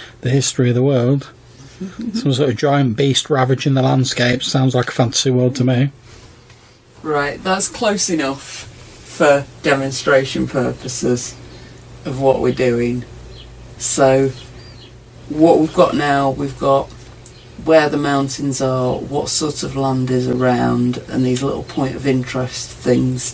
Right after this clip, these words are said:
Speaker 2: to help us come up with other ideas for the world.
Speaker 1: Yeah.
Speaker 2: So, over here,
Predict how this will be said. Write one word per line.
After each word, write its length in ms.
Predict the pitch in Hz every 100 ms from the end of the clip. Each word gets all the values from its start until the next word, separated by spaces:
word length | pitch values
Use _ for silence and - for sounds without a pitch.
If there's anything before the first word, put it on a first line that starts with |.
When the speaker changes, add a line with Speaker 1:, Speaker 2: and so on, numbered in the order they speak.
| -
Speaker 2:
to 220 | 131 127 123 - - - - -
help 260 | 135 127
us 120 | 135 -
come 180 | 143
up 120 | 135 -
with 320 | 135 113 -
other 320 | 135 131 131
ideas 720 | 123 127 127 127 123 123 - -
for 760 | - - - - 135 123 123 -
the 80 | -
world. 680 | 123 139 127 117 123 120 - -
Speaker 1:
Yeah. 280 | 135 110 - - - - - - - -
Speaker 2:
So, 580 | - - 147 135 123 113 - - - - - - - - _ _ _ - - 160
over 220 | 160 151
here, 500 | 147 156 139 120